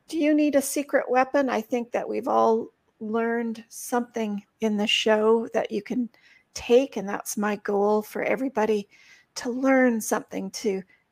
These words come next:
resonate with something, and, and I hope it, it can help you, and I'm sure Eva's there to help you as well. When you are thinking about someone special today watching the show that you haven't spoken to in a while,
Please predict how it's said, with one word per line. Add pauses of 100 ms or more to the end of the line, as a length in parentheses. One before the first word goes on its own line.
(420)
resonate
with
something,
and, (500)
and
I
hope
it, (120)
it
can
help
you,
and
I'm
sure
Eva's
there
to
help
you
as
well. (1000)
When
you
are
thinking
about
someone
special
today
watching
the
show (140)
that
you
haven't
spoken
to
in
a
while,